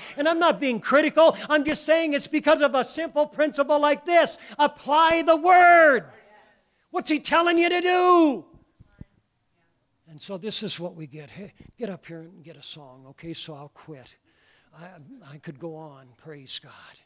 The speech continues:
Praise God. Let me just leave you with one more scripture. Praise God. Got a whole book full of them here. Amen.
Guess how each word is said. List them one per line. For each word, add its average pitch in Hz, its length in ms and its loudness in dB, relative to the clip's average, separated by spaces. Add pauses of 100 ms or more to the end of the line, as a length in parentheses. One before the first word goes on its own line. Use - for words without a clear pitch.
(420)
Praise 147 380 -14
God. 135 220 -18
Let 208 100 -8
me 220 120 -4
just 190 240 -6
leave 175 240 0
you 160 80 0
with 143 240 -10
one 151 180 -6
more 147 180 -8
scripture. - 540 -16 (920)
Praise 110 400 -16
God. - 80 -20 (800)
Got 147 140 -14
a 139 60 -14
whole 160 120 -8
book 165 280 -8
full 123 260 -14
of 110 80 -20
them 117 140 -20
here. 120 280 -20 (1120)
Amen. 147 480 -12